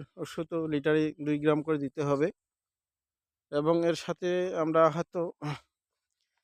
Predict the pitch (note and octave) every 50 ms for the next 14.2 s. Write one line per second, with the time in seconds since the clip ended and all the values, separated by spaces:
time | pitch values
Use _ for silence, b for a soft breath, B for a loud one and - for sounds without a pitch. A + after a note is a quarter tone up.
0 | _ _ _ _ _ _ - C#3 C#3+ C#3+ C#3 C#3+ F3+ F3 - - G3 F#3 F#3+ G3
1 | F#3+ F3+ - F#3+ F3+ - _ - F3+ F3+ D#3+ - F3+ E3 _ - F3 D#3+ E3+ D#3
2 | D3 F#3 B3+ _ _ _ _ _ - D3 D#3+ D3+ D#3+ F3 F3+ E3 E3 E3 E3 D#3
3 | F3 E3 E3 - _ _ - D#3+ D#3 D#3 D3+ C#3 - E3+ D#3 E3+ E3+ D#3+ - D#3
4 | D3+ D3 D3+ D3+ - - _ - C#3+ C3+ - D#3 C#3+ D3 D3 C#3+ D#3 D#3+ D#3 D3
5 | C3+ _ - D#3+ D3 D3 C#3 C#3 E3+ A#3+ - _ _ _ _ _ _ _ _ _
6 | _ _ _ _ _ - D3+ D3 D3 D3+ D#3+ E3+ F3 E3+ - F3+ F3 F3+ F3 F#3
7 | F3+ F3 E3 D#3 - F3 E3+ E3 D#3+ - - E3 D#3 E3+ E3 D#3+ D#3+ D#3+ D#3 D3
8 | D#3 D3+ - - D#3+ D#3 D#3 D#3 D3+ - _ _ _ _ _ _ _ _ _ _
9 | _ _ - D3+ - - F3 D#3 D#3+ D3+ - - D#3 D3+ D3 D3+ D3+ - _ _
10 | _ - C3+ B2 B2+ B2+ C3+ D3+ D#3 D3+ D3+ C#3+ - D3 B2 B2+ A#2 G#2 G#2+ G#2
11 | _ _ _ _ _ _ _ _ _ _ _ _ _ _ _ _ - C#3+ C#3 D3
12 | D#3+ E3 - - G3+ G3 G3 G3 G3+ F3+ F3 F3 F3 F3 - - E3 - - F3+
13 | E3 - F3 E3+ D#3+ E3 E3+ E3+ D#3+ D#3 D#3+ D3+ - - F3+ E3+ E3 C#3+ D3+ D#3
14 | D#3 E3 E3